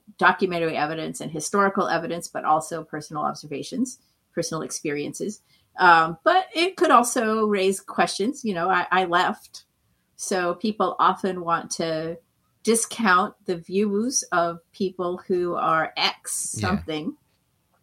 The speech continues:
Speaker 1: There's a real problem intellectually with that, but it is the default
Speaker 2: Yeah.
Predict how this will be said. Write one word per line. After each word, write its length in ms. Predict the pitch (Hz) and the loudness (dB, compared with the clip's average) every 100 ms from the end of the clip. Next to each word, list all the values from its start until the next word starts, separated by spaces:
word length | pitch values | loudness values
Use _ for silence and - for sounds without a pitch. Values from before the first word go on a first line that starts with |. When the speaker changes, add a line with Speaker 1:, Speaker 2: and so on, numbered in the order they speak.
| - - - - | -20 -20 -16 -2
Speaker 1:
There's 200 | 220 226 | 2 4
a 120 | 202 | 6
real 300 | 214 240 214 | 8 10 10
problem 640 | - - 190 170 165 165 | 6 4 8 8 6 -4
intellectually 640 | 170 170 151 170 - 160 143 | -6 -6 -4 -4 -4 -6 -6
with 200 | 131 - | -8 -8
that, 260 | 127 139 - | -6 -4 0
but 140 | 185 | 2
it 100 | 185 | 4
is 200 | 208 202 | 4 4
the 100 | 175 | -2
default 460 | 165 165 - - | -4 -4 -2 -2
Speaker 2:
Yeah. 80 | 202 | -2